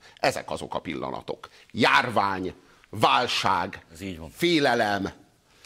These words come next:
Speaker 1: és akkor végre kimondhatják azt, amit mindig is ki akartak mondani, de sosem volt jó alkalmuk, hogy nem szabad engedni a vitát erről.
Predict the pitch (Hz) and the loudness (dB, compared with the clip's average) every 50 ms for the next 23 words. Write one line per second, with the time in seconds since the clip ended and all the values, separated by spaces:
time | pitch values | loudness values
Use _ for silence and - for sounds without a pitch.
0 | - _ _ _ _ - - 76 - 135 - - 127 107 - - - - 101 165 | -20 _ _ _ _ -16 -8 -4 -4 -2 0 0 0 -2 -4 -10 -8 -2 0 0
1 | 220 202 123 117 131 120 98 90 - - - 196 196 160 135 123 - - 104 - | 2 2 0 0 2 2 0 -2 -4 -4 -2 0 2 2 2 2 2 0 0 0
2 | - 110 101 101 - 104 104 - - 127 139 147 - 196 247 240 214 160 156 139 | 0 0 0 0 0 -2 -2 0 0 0 0 0 0 2 2 2 2 2 0 0
3 | 147 - - - 160 139 - - 131 120 - 127 117 - 139 139 139 135 139 147 | 0 0 0 0 0 0 0 0 -2 -2 -2 -2 0 0 0 2 2 2 2 2
4 | 147 151 151 - 208 202 - 156 143 135 127 131 127 117 - 135 131 120 117 113 | 2 0 0 0 0 0 2 2 2 2 2 2 0 0 0 2 2 4 4 2
5 | 110 - 104 101 98 98 98 - - - - - - - - - - _ - 143 | 2 0 0 0 0 0 -4 -8 -10 -14 -20 -20 -20 -20 -20 -20 -20 _ -8 -8
6 | 139 - - - _ - 143 151 160 156 156 143 - - 120 101 104 101 - 101 | -8 -8 -10 -20 _ -10 -6 -2 0 0 0 0 0 0 0 0 2 0 0 0
7 | 117 113 101 101 92 87 78 95 92 80 - - _ _ - 110 104 117 - - | 0 0 0 0 0 0 -2 -4 -4 -4 -6 -10 _ _ -2 0 0 0 0 0
8 | 87 85 - - 95 85 65 - - - - - | 0 0 0 -2 -4 -4 -4 -4 -6 -6 -6 -8